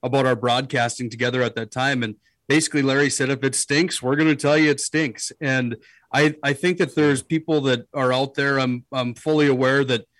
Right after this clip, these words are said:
I've got fans, and I'm fully aware that there's people that probably can't stand my call as well, um, for that reason.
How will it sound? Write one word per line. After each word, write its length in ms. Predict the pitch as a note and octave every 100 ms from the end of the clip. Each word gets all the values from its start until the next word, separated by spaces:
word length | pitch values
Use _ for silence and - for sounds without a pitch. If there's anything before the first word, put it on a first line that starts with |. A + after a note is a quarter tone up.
| _ -
I've 140 | C3
got 200 | C3+ B2+
fans, 420 | - C3 C#3 C#3+
and 80 | C3
I'm 100 | B2
fully 280 | - C#3+ C#3
aware 240 | B2 C3
that 120 | C#3 C3
there's 180 | B2
people 280 | - C3+ C#3
that 140 | B2 -
probably 300 | B2+ B2+ B2+
can't 280 | B2+ B2+
stand 340 | - C3 B2 C#3
my 140 | C3
call 340 | B2+ C3 C3+ C3
as 120 | A#2
well, 400 | A#2+ B2 E3 - - _ -
um, 420 | C3 B2+ B2 B2
for 300 | - C#3+ D3+
that 240 | D3 C#3
reason. 500 | C#3 C#3 C#3 E3+ G#3